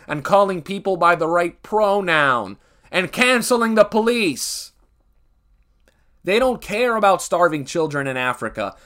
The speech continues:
They don't even care about starving children in their own city. Los Angeles is a dump. The homeless take shits on the sidewalk and wipe their ass with covid masks.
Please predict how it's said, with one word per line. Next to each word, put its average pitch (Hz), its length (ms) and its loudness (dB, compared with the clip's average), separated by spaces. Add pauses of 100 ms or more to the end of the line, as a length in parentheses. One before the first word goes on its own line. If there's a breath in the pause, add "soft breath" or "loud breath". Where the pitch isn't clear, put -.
(120 soft breath)
They 226 120 4
don't 294 140 4
even 294 180 -4
care 254 220 2
about 226 240 4
starving 226 500 0
children 220 440 -4
in 202 100 -6
their 180 200 2
own 190 180 0
city. 185 840 -2 (960)
Los 214 320 6
Angeles 208 500 0
is 139 120 -4
a 127 80 0
dump. 113 420 -6 (200)
The 147 140 4
homeless 226 460 2
take 185 180 0
shits 226 420 0
on 180 120 0
the 147 80 0
sidewalk 123 680 4
and 120 140 -6
wipe 202 240 0
their 156 180 2
ass 143 260 0
with - 140 -10
covid 185 400 2
masks. 113 540 -8